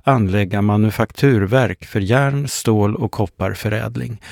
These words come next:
och från denna tid härleder sig Eskilstunas nuvarande förnämsta näringsgren, vilken förskaffat staden namnet Sveriges Sheffield. Eskilstuna lydde under Torshälla domvärjo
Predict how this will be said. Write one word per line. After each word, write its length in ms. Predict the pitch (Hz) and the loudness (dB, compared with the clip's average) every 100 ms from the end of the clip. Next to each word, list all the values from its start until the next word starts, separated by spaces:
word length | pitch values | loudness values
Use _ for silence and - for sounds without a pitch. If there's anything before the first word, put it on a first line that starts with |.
| - | -20
och 220 | - 117 | -6 -2
från 180 | 117 113 | 4 6
denna 300 | 135 131 139 | 6 6 4
tid 340 | - 117 120 | 2 2 2
härleder 540 | 113 117 92 101 98 104 | 2 2 2 0 0 0
sig 240 | 110 104 | 0 2
Eskilstunas 880 | 113 - - 92 - 117 110 107 - | 0 -2 -4 -6 0 2 2 0 2
nuvarande 680 | 120 104 104 113 117 113 117 | 2 4 2 2 2 0 -2
förnämsta 640 | - 110 90 90 - 95 | -2 -2 -2 -4 -6 -6
näringsgren, 840 | 101 104 107 120 - 117 117 117 - - - | -4 -6 -6 -10 -8 -6 -6 -8 -14 -20 -12
vilken 380 | - 147 - 143 | -2 0 2 2
förskaffat 580 | 131 139 - 101 - 113 | 2 2 0 -2 -2 -4
staden 540 | - 104 95 98 113 | -2 0 0 0 2
namnet 500 | 101 95 98 107 - - - | 2 0 -2 -4 -6 -14 -20
Sveriges 640 | - - 101 107 113 117 - | -14 -4 0 0 0 -2 -2
Sheffield. 720 | - - 117 - 104 - - - _ - - - - | -2 0 0 -2 -8 -8 -16 -20 _ -20 -20 -12 0
Eskilstuna 640 | 139 - 117 - 147 156 147 | 0 2 -2 2 2 2 2
lydde 300 | 135 117 104 | 2 2 4
under 260 | 104 101 | 4 2
Torshälla 640 | 107 - 139 - 151 160 135 | 0 0 -2 2 2 4 2
domvärjo 720 | 120 95 92 98 104 107 120 | 2 0 0 -2 -2 -2 -4